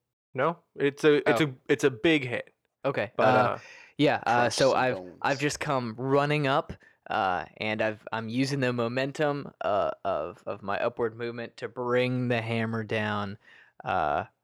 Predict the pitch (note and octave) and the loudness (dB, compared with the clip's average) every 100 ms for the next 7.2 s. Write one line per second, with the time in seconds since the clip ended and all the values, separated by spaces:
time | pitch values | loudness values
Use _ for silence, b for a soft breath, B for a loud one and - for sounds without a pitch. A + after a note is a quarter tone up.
0 | _ _ - A2+ A#2+ A#2 A2+ - - - | _ _ -12 -2 0 0 -2 -6 -16 -4
1 | A2 G2+ G2+ F#2+ F#2+ F2+ D#2+ F#2 - _ | 0 0 -2 -8 -10 -10 -10 -12 -14 _
2 | _ _ _ - D2 B1+ C2 C2+ D2 _ | _ _ _ -12 -10 -10 -12 -16 -20 _
3 | _ - - A#2 A#2+ B2+ A2 F#2+ - - | _ -20 -18 -10 0 2 2 -4 -12 -12
4 | - F#2+ - F#2+ E2 G2 _ _ E2 C#2+ | -8 -8 -8 -10 -8 -10 _ _ -4 -2
5 | C#2 _ - G2+ G2 F2 _ E2+ F2 C#2+ | -6 _ -6 -6 -6 -10 _ -14 -14 -14
6 | _ - C3+ B2+ A#2+ - b - - D#3+ | _ -2 2 2 0 -6 b -12 0 2
7 | E3+ - | 0 -4